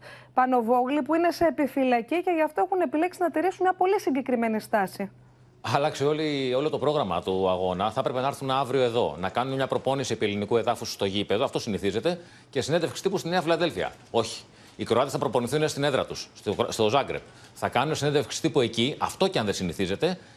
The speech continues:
Speaker 2: και μετά θα πετάξουν, ακόμα δεν ξέρουμε, υπό άκρα μυστικότητα υπάρχει αυτή τη στιγμή όλο το πλα-, το πλάνο των, ε, Κροατών. Ίσως κάποια στιγμή μαθευτεί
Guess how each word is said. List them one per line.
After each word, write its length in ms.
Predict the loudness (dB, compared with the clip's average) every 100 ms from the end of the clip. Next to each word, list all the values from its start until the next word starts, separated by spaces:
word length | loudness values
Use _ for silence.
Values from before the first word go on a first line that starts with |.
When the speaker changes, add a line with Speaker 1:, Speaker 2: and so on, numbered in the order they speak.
| -10
Speaker 2:
και 120 | -2 0
μετά 300 | 2 0 0
θα 80 |
πετάξουν, 440 | -2 0 -2 -2 -2
ακόμα 320 | -2 0 0
δεν 100 | 2
ξέρουμε, 440 | 2 2 0 -4 -6 -12
υπό 240 | -6 0 2
άκρα 200 | 2 0
μυστικότητα 400 | 0 0 0 2
υπάρχει 220 | 0 -2
αυτή 120 | -4
τη 60 | -4
στιγμή 340 | -2 0 0
όλο 220 | 2 2 0
το 80 |
πλα-, 180 | -2 -2
το 100 | -2
πλάνο 280 | -2 0 -2
των, 240 | -2 -2
ε, 80 | -2
Κροατών. 460 | 0 0 2 0 -2
Ίσως 240 | -2 -2 -2
κάποια 160 | -4
στιγμή 180 | -2 -2
μαθευτεί 500 | -2 -2 -2 -2 -4